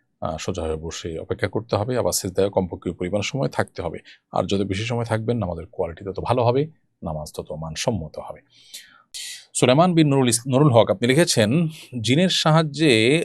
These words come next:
রোগ নির্ণয় করা অথবা রোগীর মা বাবার নাম নিয়ে সমস্যা নির্ণয় করা কি শরিয়া সম্মত কিনা?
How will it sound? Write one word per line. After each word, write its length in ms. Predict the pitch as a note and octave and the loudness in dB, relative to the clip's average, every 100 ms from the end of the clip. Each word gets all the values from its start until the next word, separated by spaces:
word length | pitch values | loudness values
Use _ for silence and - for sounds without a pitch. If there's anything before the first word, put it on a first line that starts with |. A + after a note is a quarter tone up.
| - | 0
রোগ 540 | A#2 A2 B2+ C#3 B2+ | 0 4 4 4 2
নির্ণয় 400 | A2+ B2+ D3+ D#3 | 0 2 4 2
করা 340 | C3 F#2+ D#2+ D2+ _ _ - | 0 0 -2 -2 _ _ 0
অথবা 360 | B2 D3 - - _ - - _ _ G#2+ | 2 2 0 -6 _ -20 -20 _ _ 2
রোগীর 400 | A#2+ C3 D3 B2 | 4 4 4 4
মা 240 | G#2 G#2+ | 4 6
বাবার 640 | A2 G#2+ A2 A2+ - - G2+ | 6 8 8 6 2 -4 -2
নাম 440 | F#2+ G2+ A#2+ C3 | 2 4 4 2
নিয়ে 460 | A2+ A2+ G2 F2+ G#2 | 2 4 2 2 0
সমস্যা 440 | - A2+ A2 B2 | 0 0 2 2
নির্ণয় 280 | G#2 G2 F#2+ | 2 2 2
করা 240 | F#2 F#2 | 4 4
কি 280 | F2+ F#2 F2 | 2 -6 -6
শরিয়া 280 | - D3 C#3+ | -2 0 2
সম্মত 360 | - F#2+ D#2+ D#2+ | 2 0 -2 -8
কিনা? 280 | E2 D#2+ | -10 -12